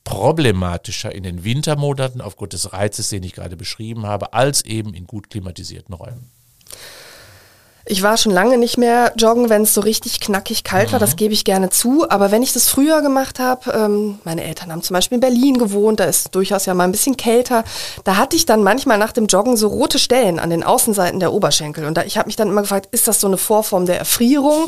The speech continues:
Speaker 1: <laughs>
Speaker 2: oder sind das so schlecht durchblutete Fettpölsterchen, die von der inneren Wärme, die man ja nach dem Joggen hat, gar nicht erreicht werden? Oder war da einfach meine Jogginghose zu dünn? Also Stichwort Kleidung ist ja auch ein Thema beim Joggen.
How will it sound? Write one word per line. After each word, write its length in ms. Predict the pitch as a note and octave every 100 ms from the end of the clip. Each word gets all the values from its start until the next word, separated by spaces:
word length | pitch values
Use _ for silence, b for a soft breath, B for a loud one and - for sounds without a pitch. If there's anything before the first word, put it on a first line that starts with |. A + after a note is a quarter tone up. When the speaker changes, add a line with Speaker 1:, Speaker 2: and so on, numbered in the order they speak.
| C3 D3+
Speaker 1:
<laughs> 180 | B D#3+
Speaker 2:
oder 240 | G3+ G3
sind 200 | G3+ F3+
das 160 | A3 G#3+
so 80 | G#3+
schlecht 360 | - A3+ A#3+
durchblutete 600 | G#3 - A#3+ B3+ A#3 A3+
Fettpölsterchen, 880 | F#3 A3+ A#3 - C4+ C4+ C4+ B3 C4
die 80 | A3+
von 160 | G#3+ G3+
der 140 | G3
inneren 440 | B3 C#4 C4 B3
Wärme, 280 | A3+ A3 A3
die 140 | G#3+ A3
man 160 | G#3+
ja 100 | G3
nach 100 | G3
dem 80 | G3+
Joggen 240 | G3 G3+ G3
hat, 120 | - B B B B
gar 180 | F#3+ G#3
nicht 120 | G3+
erreicht 380 | F3+ D#3+ F#3 -
werden? 180 | B3 A#3
Oder 300 | A3+ B3 G#3+
war 160 | F#3 A3
da 80 | G#3
einfach 380 | F3+ F#3 -
meine 200 | F#3+ F3+
Jogginghose 680 | E3+ F#3 B3+ A3 F3 F3 F3
zu 160 | - F3+
dünn? 360 | E3 F#3 F3 -
Also 220 | F3+ F3+
Stichwort 600 | E3+ A3 A3 G#3 G3 G3 - B B B B - - _ -
Kleidung 520 | - G3 G3+ A#3 A#3
ist 140 | A#3 -
ja 120 | F#3
auch 140 | G3+ A#3
ein 100 | F#3
Thema 280 | F3 E3
beim 180 | D#3+ D#3+
Joggen. 300 | D#3+ D#3 -